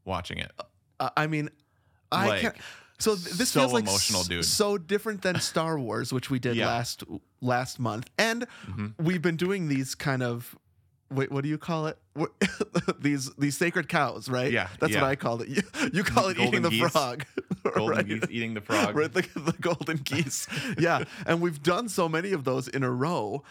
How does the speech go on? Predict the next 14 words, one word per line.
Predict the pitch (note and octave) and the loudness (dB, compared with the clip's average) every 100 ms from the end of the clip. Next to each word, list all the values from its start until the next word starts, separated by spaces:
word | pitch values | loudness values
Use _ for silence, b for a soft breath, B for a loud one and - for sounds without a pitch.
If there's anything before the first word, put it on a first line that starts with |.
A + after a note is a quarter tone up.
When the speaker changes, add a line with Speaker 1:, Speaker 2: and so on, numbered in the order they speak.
| B B | B B
Speaker 2:
that | B2+ C#3 A#2 | 0 2 0
Speaker 1:
Mm-hmm. | A#2+ - - | -4 -10 -2
Speaker 2:
this | C#3 A3+ A3 | 0 0 0
was | G#3+ F3+ | -2 -2
s-, | F#3 - - _ - | -4 -4 -4 _ -2
actually | D3+ E3+ - D#3+ C#3 | -2 0 -2 -2 -2
super | - - - C4+ B3 - G3+ | -6 -8 -4 -2 0 2 0
refreshing. | D3+ C#3 C3+ B2+ - - - - - | 0 0 0 0 -2 -8 -12 -16 -4
Speaker 1:
Yes, | A2 G2 - | 0 0 -2
it | D2+ | -4
was. | F2+ E2 D#2+ - _ - | -2 -2 -6 -12 _ -10
Mm-hmm. | G#2+ F#2+ F#2+ - _ - | -8 -4 -6 -8 _ -6
Speaker 2:
A-, | C3+ - | -6 0
and | D3 D3 | 0 0